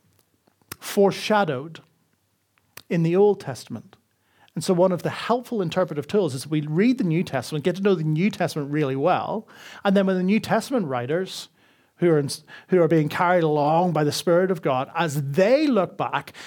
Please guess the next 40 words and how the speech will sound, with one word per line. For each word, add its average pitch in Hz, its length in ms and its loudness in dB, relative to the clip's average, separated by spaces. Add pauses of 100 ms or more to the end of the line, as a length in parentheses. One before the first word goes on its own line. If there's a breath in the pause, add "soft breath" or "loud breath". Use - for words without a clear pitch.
(120)
and 180 140 0
as 143 200 0
they 196 480 2
read 180 300 2
the 156 140 4
Old 151 240 2
Testament, 147 560 -6 (260 loud breath)
they're 185 240 4
the 208 100 0
ones 151 320 -4
that 160 160 -8
give 160 240 2
us 123 340 -6
the, 147 260 -2 (340 loud breath)
uh, 156 180 0
the 175 160 2
authoritative 185 640 2
Christian - 440 -2
interpretation 160 920 -2 (280 loud breath)
of 147 140 0
what's 143 220 -2
going 135 280 -2
on 123 180 -6
in 117 80 -8
the 123 100 -8
Old 110 140 -10
Testament. - 400 -16 (140)
Do - 80 -18
you 151 40 -14
see? 202 260 -8
Okay? 160 260 -4 (240 loud breath)
So 151 160 -2
get 202 300 -2
to 226 60 -4
know 262 60 2
your 226 140 2
New 196 140 2
Testament 151 360 -4
really 135 140 -4
well, 135 420 -4